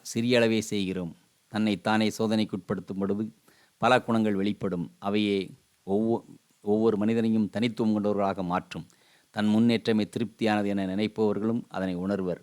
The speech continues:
ஆகவே ஒரு, ஒரு மகிழ்ச்சியான, மகிழ்ச்சியான திட்டம் ஒன்றை உருவாக்க வேண்டும். அதற்குள் மிக குறைவான பொருட்களுடன் வாழ்வது, ஆடம்பரமின்றி நளினமாக இருப்பது, புத்தகம் புத்-, புத்தம் புதியவனை தேடாமல் தூய்மையை விரும்புவது போன்ற உள்ளடக்கங்கள் இருக்க வேண்டும்.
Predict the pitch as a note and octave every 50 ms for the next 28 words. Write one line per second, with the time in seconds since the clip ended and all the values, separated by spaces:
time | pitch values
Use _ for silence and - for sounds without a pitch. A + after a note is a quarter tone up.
0 | _ _ - F#2 F#2+ F2+ F#2+ F#2+ F#2+ F#2 F2 F#2 F#2 G2 F2+ E2+ F#2 F#2+ G#2 A2
1 | G#2+ G2+ - - - A2 G#2 G#2 G#2+ - - G#2 B2 C#3 B2 - - A#2 G#2+ G#2
2 | F#2 - - F#2+ - - A2 F#2+ E2+ - - - - - _ _ _ G2 G#2 G2
3 | G2+ F#2 F#2+ G2 A2 A2+ A2+ A2 - - G#2+ G#2+ G#2+ G#2+ A#2 A#2+ A2 G2+ G2+ F#2+
4 | - - G#2+ G2 G2+ G#2 A2+ A#2+ A#2 - B2 A#2 A#2+ A#2+ B2 B2 B2 A#2 - -
5 | G#2+ A#2 A#2 A2 - A2 G#2+ G#2+ G2 G2 F2+ F#2+ G#2+ A#2 A2+ G#2+ G#2+ A2 B2 A#2+
6 | G#2 F#2+ G#2+ A#2+ A#2+ A2+ A2 G#2 A2 G#2+ G#2 G2+ F#2 F#2+ F2 F2 F#2 G#2 A#2+ A#2
7 | A#2 A2+ G#2+ G#2+ G2+ F#2+ F2+ F#2+ A2 A2+ G#2+ - A2+ G#2+ G#2+ A#2 C3 B2+ B2 -
8 | - - - - _ _ _ - A#2+ G#2+ - D3+ B2+ C3 B2+ A2+ G#2+ - - _
9 | _ _ _ _ _ _ _ - - A#2 A2+ - - _ _ _ _ - A#2+ G#2
10 | - - D3 C3 A#2+ G#2+ A2+ A#2+ A#2 B2 A#2+ A#2+ A#2 A2+ A2 G#2+ - - G#2+ A2
11 | A#2 A2+ A#2 A2+ A#2 A#2 A#2 A#2 A2+ G#2+ - - C#3 D3 C#3+ B2+ B2+ A#2+ A2 G2+
12 | F#2+ G2+ A2 A#2+ A#2+ A2+ A#2 A2 G#2+ F#2+ G#2 G#2 G2 F2 F#2+ F2 D2 - _ -
13 | G2+ B2 C3 B2 A#2 A2 A2 G#2+ - A2 G#2 G#2 G2 F2+ F#2+ G#2 - - G#2+ G2
14 | F#2+ F#2+ F#2+ F2 F2 -